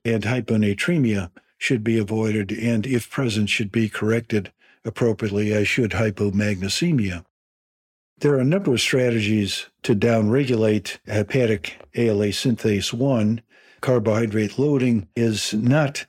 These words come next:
tremendously effective. It's a rather weak effect. Much more effective is intravenous heme. Gavasarin is also very effective, recently approved, and liver transplant as a treatment of last resort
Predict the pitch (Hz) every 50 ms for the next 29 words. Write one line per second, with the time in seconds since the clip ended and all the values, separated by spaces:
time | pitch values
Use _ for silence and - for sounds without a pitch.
0 | _ _ - - - 120 117 123 123 117 113 101 - 120 113 107 101 - - 123
1 | 113 - - 113 101 - - - 104 - - 110 107 110 127 131 113 101 107 101
2 | 104 147 165 143 - 120 - - 131 120 117 113 - - - _ _ _ _ -
3 | 120 127 147 147 - - 156 143 127 113 - - - - - - 131 120 110 104
4 | 110 104 - - 135 135 123 113 - 110 117 117 110 107 98 - - - 190 180
5 | 156 147 156 151 131 - _ _ _ _ - - 127 110 127 139 147 147 - -
6 | 139 139 131 127 120 113 107 110 107 127 131 131 127 - - 120 107 107 120 123
7 | 120 113 110 104 - - 135 120 117 - - 120 113 101 104 127 - - - 135
8 | 110 110 113 113 107 - - - 139 131 123 120 117 107 98 - - _ _ _
9 | _ - 127 127 127 123 117 127 131 117 120 101 - - 117 117 110 104 - -
10 | - - 110 110 107 104 95 - - - _ _ _ _ _ - 120 110 107 98
11 | 107 - - - 123 110 104 - 110 107 101 - 110 110 110 107 98 - - 113
12 | 104 - 120 117 113 107 98 98 -